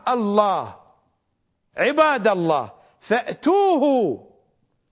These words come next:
ولو على الثلج، فأتوه ولو على الثلج. النبي يتحدث عن ظهوره، والإمام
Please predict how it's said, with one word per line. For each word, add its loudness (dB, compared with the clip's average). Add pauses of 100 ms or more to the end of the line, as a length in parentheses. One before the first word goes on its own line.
(480)
ولو 2
على -4
الثلج، -8 (920)
فأتوه -2
ولو 0
على -4
الثلج. -4 (1200)
النبي -2
يتحدث -6
عن -4
ظهوره، -2 (1700)
والإمام -2